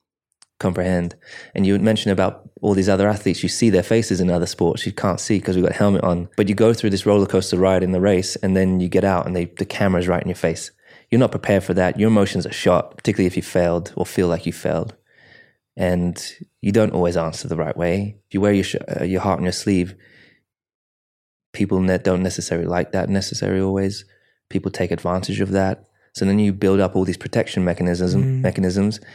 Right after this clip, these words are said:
Speaker 1: that's not necessarily you in, at the core, but what be the safest thing for you? You know what I mean? Like, I read something the other day about, there's, like, three steps of you, and there's one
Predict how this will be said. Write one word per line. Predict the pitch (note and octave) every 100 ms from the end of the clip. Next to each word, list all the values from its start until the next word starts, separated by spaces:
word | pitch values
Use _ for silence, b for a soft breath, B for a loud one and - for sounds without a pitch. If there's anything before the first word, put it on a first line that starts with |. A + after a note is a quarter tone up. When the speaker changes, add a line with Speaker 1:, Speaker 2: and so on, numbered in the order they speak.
| B
Speaker 1:
that's | F#2+ G2
not | G2+
necessarily | F#2 F2+ - F#2 F2+ F2+ F2+ F2+ - _ _ _ _ _ _ _ _ _ -
you | - G2+ G#2
in, | F#2 E2+ D#2+
at | F#2+
the | -
core, | - G#2 F2 A2 - _ _ _ _ _ _ _ -
but | G2 F2+ - - _ _ _
what | G2+ G2+
be | -
the | F2+ -
safest | - F#2 F2 - -
thing | E2+ D2+ -
for | -
you? | D#2 - G2 _ _
You | G2
know | F#2+
what |
I | F#2
mean? | F#2+ G#2+
Like, | G#2 - B B B
I | G2
read | G2+
something | G#2 G2 E2+
the |
other | F2+ F2+
day | F#2
about, | F2 F2 F2 - _ _ _ _ _ _ _ _
there's, | - -
like, | F#2+ -
three | - G2+
steps | - F#2 -
of | G2+
you, | A#2 A#2+
and | G2+
there's | - F#2
one | - G#2 G#2